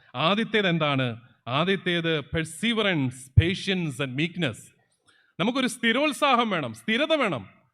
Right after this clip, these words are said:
എന്തെങ്കിലും ബുദ്ധിമുട്ട് വന്നു കഴിഞ്ഞാൽ ഉടനെ എല്ലാം ഇട്ടേച്ച് പോകുന്നതല്ല, പിടിച്ചു നിൽക്കുകയാണ് നമ്മൾ. കാരണം കർത്താവ് നമ്മുടെ കൂടെയുണ്ട്. "കർത്താവ് എൻ്റെ ഇടയനാവുന്നു, എനിക്കൊന്നിനും മുട്ടുണ്ടാവുകയില്ല." കർത്താവ് തന്നെ എൻ്റെ കൂടെ നിന്നുകൊണ്ട് എന്നെ സഹായിക്കുമെന്നുള്ള വലിയ ഒരു, ഒരു ബോധ്യം,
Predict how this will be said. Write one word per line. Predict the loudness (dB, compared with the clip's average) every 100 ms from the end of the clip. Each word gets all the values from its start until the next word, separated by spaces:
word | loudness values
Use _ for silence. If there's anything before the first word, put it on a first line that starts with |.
| _ -4
എന്തെങ്കിലും | -2 0 0
ബുദ്ധിമുട്ട് | 0 0 2
വന്നു | 0 2
കഴിഞ്ഞാൽ | 0 0
ഉടനെ | 0 0
എല്ലാം | -2
ഇട്ടേച്ച് | -2 -2 -2
പോകുന്നതല്ല, | -2 0 -2 -4 -4 -4
പിടിച്ചു | -2 0
നിൽക്കുകയാണ് | 0 0 0 -2 -2
നമ്മൾ. | -6 -10 -16 _ -4
കാരണം | -2 -2
കർത്താവ് | -2 -4 -2 0 2 2
നമ്മുടെ | 0 -2
കൂടെയുണ്ട്. | -4 -6 -6 -8 -14 -20 _ -20 -6
"കർത്താവ് | -4 -2 4 6 6
എൻ്റെ | 4 2
ഇടയനാവുന്നു, | 2 2 2 0 -2 -4 -6 0
എനിക്കൊന്നിനും | 2 2 2 0 0 0
മുട്ടുണ്ടാവുകയില്ല." | -2 -2 -2 -2 -4 -8 -10 -14 _ _ -2
കർത്താവ് | 0 6 8 10 6
തന്നെ | 4
എൻ്റെ | 4 2 0
കൂടെ | 2 4 6
നിന്നുകൊണ്ട് | 4 4 2 4 4 4 2 -6 -6 0
എന്നെ | 2 4 4 4 2
സഹായിക്കുമെന്നുള്ള | 0 2 4 4 2 0 0 2 2
വലിയ | 2 2 0 2 2 2 -2 -14 -6
ഒരു, | 0 2 2 0 -2
ഒരു | -2
ബോധ്യം, | 2 4 4 2 0 -4